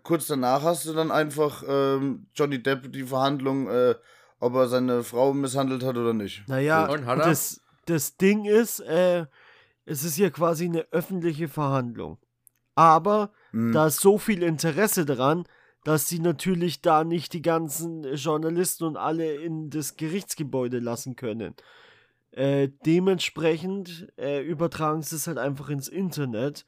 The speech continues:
Speaker 2: und
Speaker 1: Ja,
Speaker 2: wahrscheinlich
Speaker 1: das ist ja
Speaker 2: nicht,
Speaker 1: richtig.
Speaker 2: wahrscheinlich nicht nur auf TikTok, aber halt auch auf TikTok. Gut,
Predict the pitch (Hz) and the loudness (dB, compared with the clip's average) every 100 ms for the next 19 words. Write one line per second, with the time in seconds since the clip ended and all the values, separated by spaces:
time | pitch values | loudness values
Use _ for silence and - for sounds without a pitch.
0 | _ - - 156 156 147 143 156 165 170 | _ -20 -2 0 2 2 2 4 4 4
1 | 131 185 220 214 - 110 151 165 165 160 | 4 6 6 4 0 0 0 2 2 0
2 | - 190 - 147 147 165 208 190 214 - | -4 -6 -4 -4 -2 4 6 6 2 -8
3 | 196 - 196 185 - - - - - 147 | -12 -4 -2 -2 -4 -20 -20 -6 0 2
4 | 151 156 - 110 135 127 139 - 139 - | 2 0 0 2 2 0 -6 -4 -8 -6
5 | - 110 - 160 151 - | -10 -10 -2 2 2 2